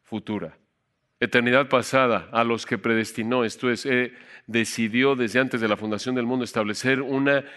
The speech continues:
relación de amor con nosotros. A los que antes conoció, también los predestinó en el ocho veintinueve, en el treinta, y a los que predestinó, eternidad pasada, a estos también llamó, se refiere cuando Dios nos salvó,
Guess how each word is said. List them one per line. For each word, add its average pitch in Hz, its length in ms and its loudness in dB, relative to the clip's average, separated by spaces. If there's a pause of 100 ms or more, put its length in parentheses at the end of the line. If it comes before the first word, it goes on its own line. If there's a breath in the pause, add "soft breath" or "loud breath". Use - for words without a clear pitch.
(260 loud breath)
relación 120 440 2
de 135 60 2
amor 123 240 2
con 131 160 -2
nosotros. 120 640 -6 (480 loud breath)
A 123 100 6
los 127 200 2
que 160 100 4
antes 175 260 2
conoció, 147 640 -2 (400 soft breath)
también 135 440 4
los 143 160 0
predestinó 123 540 2
en 139 100 4
el 120 120 2
ocho 131 240 0
veintinueve, 120 420 0
en 127 40 0
el 110 120 -2
treinta, 131 400 2 (320 loud breath)
y 131 80 4
a 127 80 8
los 127 180 0
que 131 140 0
predestinó, 131 840 2
eternidad 127 520 4
pasada, 160 520 4
a 139 60 6
estos 147 280 0
también 143 600 2
llamó, 135 560 4 (160)
se - 160 0
refiere 131 420 2
cuando 113 320 0
Dios 127 160 2
nos 123 200 0
salvó, 110 520 0